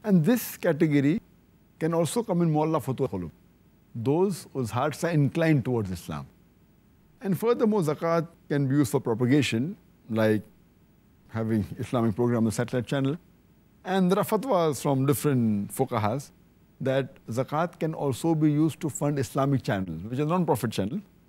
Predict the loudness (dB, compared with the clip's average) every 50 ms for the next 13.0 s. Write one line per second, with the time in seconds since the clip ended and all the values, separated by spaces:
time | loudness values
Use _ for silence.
0 | _ _ _ _ _ _ _ _ -6 -4 -4 -2 -4 -4 -6 -8 -6 -4 -2 0
1 | 0 0 0 -2 -2 -2 -4 -6 -6 -6 -6 -6 -6 -8 -10 -12 -14 -20 -20 _
2 | _ _ _ -6 -4 -2 0 0 0 -2 -2 -6 -10 -20 _ _ _ _ -6 -4
3 | -2 -2 -2 -2 -4 -4 -2 -2 -2 0 0 0 0 0 0 -2 -2 -2 -2 -2
4 | -4 -6 -6 -6 -4 -4 -2 -4 -4 -4 -4 -4 -2 -2 0 0 -2 -2 -2 -4
5 | -4 -2 -2 -2 -2 -4 -6 -8 -8 -8 -6 -6 -4 -6 -6 -6 -8 -8 -10 -14
6 | -18 _ _ _ -6 -2 -2 0 2 2 2 2 2 0 0 0 -2 -4 -4 -2
7 | -2 -2 -2 0 2 2 2 2 0 0 -2 0 0 2 2 0 0 -2 -6 _
8 | _ _ _ _ -2 0 0 0 0 -2 0 0 0 0 0 0 0 0 0 -2
9 | -4 -6 _ _ _ _ _ _ _ _ _ _ _ -10 -4 -2 0 0 2 2
10 | 2 2 2 2 4 4 4 4 2 -2 -2 -4 -4 -4 -4 -2 -2 0 2 2
11 | 2 2 0 0 -2 -6 -6 -4 -2 0 2 2 2 0 0 -2 -6 -10 -6 -4
12 | -4 -2 0 0 0 0 -2 -4 -4 -6 -6 -6 -8 -8 -6 -6 -8 -8 -8